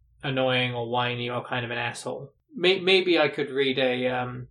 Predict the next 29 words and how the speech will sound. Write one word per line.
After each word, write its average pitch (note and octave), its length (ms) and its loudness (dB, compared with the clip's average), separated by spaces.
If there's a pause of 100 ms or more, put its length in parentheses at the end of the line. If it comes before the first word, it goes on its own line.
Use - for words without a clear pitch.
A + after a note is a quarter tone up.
read C3 200 0
a B2 80 -2
novel B2 260 -2
about B2 220 -2
Puss - 160 -12
in B2+ 100 -10
Boots - 300 -12
in C3 120 -16
this - 120 -16
situation, - 540 -16
actually. - 220 -20 (120)
Maybe, C#3 240 -12
maybe C#3 280 -12
I'm B2 160 -18
wrong. - 140 -20 (280)
But, C#3 340 -2
um, C3+ 400 8 (160)
<laughs> - 160 -20
but C#3+ 140 4
otherwise B2 560 2
it's, - 640 -12 (200)
you C3+ 200 0
get C3 140 6
a B2+ 40 0
little B2 200 -2
snapshot C3 600 -2
and A#2+ 160 -6
you A#2+ 220 -6
can B2+ 320 -8